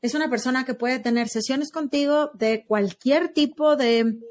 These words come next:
o sea, no está directamente en tu función, no es tu jefe directo, es cualquier otra persona de la organización con cierto nivel de conocimiento que te puede guiar como a través del network de la compañía, ¿no? Es uno.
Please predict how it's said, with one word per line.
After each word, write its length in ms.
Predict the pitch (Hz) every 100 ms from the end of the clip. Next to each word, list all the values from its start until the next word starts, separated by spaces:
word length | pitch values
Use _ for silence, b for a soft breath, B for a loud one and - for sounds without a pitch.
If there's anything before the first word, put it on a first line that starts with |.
| - _
o 80 | 214
sea, 200 | 254 220
no 100 | 226
está 180 | 226 254
directamente 560 | 240 233 233 220 214
en 60 | 202
tu 80 | 196
función, 460 | 214 214 302 311 269
no 40 |
es 120 | 226
tu 100 | -
jefe 280 | 202 180 202
directo, 500 | 226 302 330 - 339 320 B B B _
es 220 | - 247
cualquier 360 | - 269 247 277
otra 180 | 285 294
persona 320 | 247 220 214
de 40 | 196
la 80 |
organización 600 | 202 214 233 269 269 349 359 - _
con 200 | - 226
cierto 400 | 214 - 269 262
nivel 380 | 269 233 202 202
de 100 | 202
conocimiento 680 | 202 226 233 262 269 294 320
que 100 | 311
te 100 | -
puede 300 | - 233 247
guiar 680 | 214 214 214 220 247 254 247
como 200 | 214 196
a 80 | 180
través 500 | 185 185 208 220 175
del 280 | 226 202 196
network 580 | 202 202 180 175 175 -
de 100 | 160
la 180 | 151
compañía, 520 | - - - - - - _ _ -
¿no? 160 | 302 - _ _ _ _ _
Es 220 | 226 208 -
uno. 200 | 196